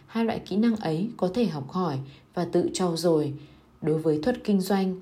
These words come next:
và khả năng lãnh đạo, cả hai đều có khía cạnh của khoa học và xã hội, và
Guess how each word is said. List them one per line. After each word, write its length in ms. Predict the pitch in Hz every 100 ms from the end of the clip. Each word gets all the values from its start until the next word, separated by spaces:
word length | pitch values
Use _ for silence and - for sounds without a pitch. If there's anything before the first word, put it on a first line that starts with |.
| -
và 80 | -
khả 180 | 180 180
năng 240 | 151 208
lãnh 240 | 202 196 240
đạo, 240 | 220 175 - - - -
cả 100 | 156
hai 320 | 165 226 220
đều 260 | 180 151 -
có 240 | 147 139 -
khía 220 | 175 -
cạnh 180 | 226 214 -
của 160 | 185
khoa 200 | - 175
học 360 | 170 175 139 -
và 180 | 147 135
xã 200 | - -
hội, 280 | 196 208 175 - - - - -
và 120 | 185